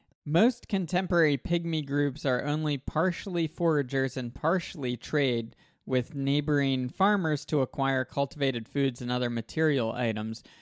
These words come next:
No group lives deep in the forest without access to agricultural products. A total number of about nine hundred thousand pygmies were estimated to be living in the Central African forests in two thousand sixteen,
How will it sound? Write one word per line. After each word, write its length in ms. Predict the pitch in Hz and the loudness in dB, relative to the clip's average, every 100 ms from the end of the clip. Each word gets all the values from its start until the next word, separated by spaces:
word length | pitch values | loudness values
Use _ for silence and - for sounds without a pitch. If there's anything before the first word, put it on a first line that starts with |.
| - | -6
No 180 | 147 165 | 0 2
group 400 | 175 165 165 151 | 2 2 2 2
lives 400 | 147 151 139 120 | -2 -2 -2 -6
deep 380 | - 190 240 - | -2 2 2 2
in 140 | 156 | -2
the 100 | 131 | -2
forest 500 | - 139 127 127 - | -2 0 2 0 -2
without 380 | 135 120 123 120 | -4 -2 -2 -4
access 500 | 117 113 117 127 110 - | -4 -6 -6 -6 -6 -8
to 140 | - | -6
agricultural 920 | 117 113 110 107 113 113 - 110 104 | -4 -2 -2 -4 -4 -6 -6 -6 -6
products. 680 | - - 175 165 90 - - _ _ _ _ - | -8 -2 0 0 -4 -10 -20 _ _ _ _ -8
A 80 | |
total 380 | 147 180 214 233 | -2 2 4 4
number 320 | 196 170 160 151 | 0 -2 2 0
of 100 | 135 | 0
about 320 | 139 127 123 | -2 -2 -4
nine 380 | 127 131 180 180 | -4 0 2 2
hundred 460 | 175 180 180 160 | 2 2 -2 0
thousand 480 | 147 139 131 143 131 | 0 0 -2 -6 -4
pygmies 480 | 175 185 147 131 123 | -2 -2 -2 -2 -2
were 100 | 117 | 0
estimated 600 | 127 - 143 135 127 123 | 0 -4 -6 -4 -4 -6
to 80 | - | -6
be 120 | 135 | -4
living 380 | 123 131 131 131 | -2 -2 -2 -4
in 240 | 123 117 - _ _ _ _ | -4 -6 -10 _ _ _ _
the 120 | 135 | -6
Central 560 | 123 - 165 156 165 143 | -4 -2 -4 0 -2 0
African 560 | 131 131 - 131 123 117 | -2 -4 -4 -8 -8 -8
forests 480 | - 175 151 - 151 | -2 2 2 -2 -10
in 120 | 127 | -8
two 140 | 143 | -4
thousand 360 | 127 123 120 113 | -2 -2 -4 -8
sixteen, 640 | - - - 180 185 165 | -10 -12 -6 -2 -2 -2